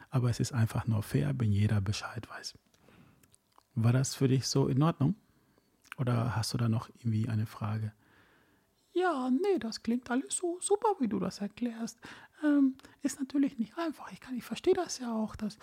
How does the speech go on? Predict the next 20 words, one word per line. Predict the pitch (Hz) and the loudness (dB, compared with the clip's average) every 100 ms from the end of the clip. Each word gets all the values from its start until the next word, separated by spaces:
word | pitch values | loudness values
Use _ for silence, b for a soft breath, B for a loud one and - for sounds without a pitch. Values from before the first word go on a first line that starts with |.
| B - | B -8
dass | 208 | -4
du | 247 | -2
deine | 233 208 | 0 0
Termine | 220 226 254 226 | 2 4 6 4
vergeben | - 208 269 302 226 | -2 -4 -2 2 4
musst, | 208 185 175 - 226 | 4 2 -2 -6 -4
weil | 220 202 _ - | -4 -4 _ -2
du | 180 | 2
lebst | 285 370 - | 4 2 0
ja | 247 202 | -4 -4
auch | - | -4
davon. | 208 - 147 120 _ _ - | -8 -6 -6 -6 _ _ -4
Richtig, | 170 - 127 - - | -2 -2 -4 -6 -4
nicht | 127 | -4
vergessen, | - 139 165 127 | 0 2 2 0
ich | 117 | 0
mach | 107 | 0
das | 127 - | 0 2
halt | 120 | 4
hauptberuflich. | 139 - - 104 107 107 | 4 2 0 0 0 -2